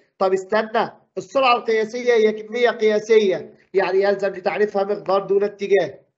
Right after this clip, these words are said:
أما السرعة المتجهة هي كمية متجهة، يلزم لتعريفها المقدار وإيه؟ والاتجاه. السرعة القياسية بتنتج من قسمة المسافة على الزمن،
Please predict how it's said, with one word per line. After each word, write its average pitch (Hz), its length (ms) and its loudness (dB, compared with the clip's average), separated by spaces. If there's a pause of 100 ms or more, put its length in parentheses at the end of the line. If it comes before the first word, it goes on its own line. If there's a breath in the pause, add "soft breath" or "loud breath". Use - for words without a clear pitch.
(140)
أما 170 180 -10
السرعة 185 300 -2
المتجهة 185 360 -2
هي 175 160 0
كمية 170 320 -2
متجهة، 185 440 -2
يلزم 160 180 -8
لتعريفها 180 440 -6
المقدار 175 360 -4
وإيه؟ 196 460 4 (260)
والاتجاه. 170 720 -2 (540)
السرعة 208 340 0
القياسية 202 420 -2
بتنتج 208 340 -8
من 175 120 -12
قسمة 220 280 -6
المسافة 208 480 -4
على 196 140 -2
الزمن، 240 380 0